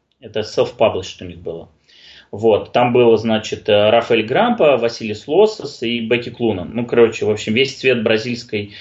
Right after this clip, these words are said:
э, художественной школы. Вот. Э, но у них было несколько мелких, коротких историй про Бразилию, и их потом выпустили сборник Dark Horse Details.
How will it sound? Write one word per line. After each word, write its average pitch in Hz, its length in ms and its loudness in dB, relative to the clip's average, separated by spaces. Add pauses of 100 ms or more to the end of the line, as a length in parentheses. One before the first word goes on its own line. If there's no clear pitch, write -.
(340)
э, 95 760 -2
художественной 113 520 2
школы. 90 440 -2 (500)
Вот. 113 460 2
Э, 104 240 4
но 156 560 4 (180)
у 123 140 -6
них 208 240 0
было 180 140 4
несколько 131 800 -2
мелких, 139 480 -4
коротких 117 460 -6
историй 214 500 -2 (200)
про 120 460 0 (220)
Бразилию, 135 680 -2
и 117 340 -4
их 151 200 -10
потом 131 520 -4
выпустили 113 640 -4
сборник 110 500 0
Dark 101 280 0
Horse 185 300 0
Details. 110 1080 -2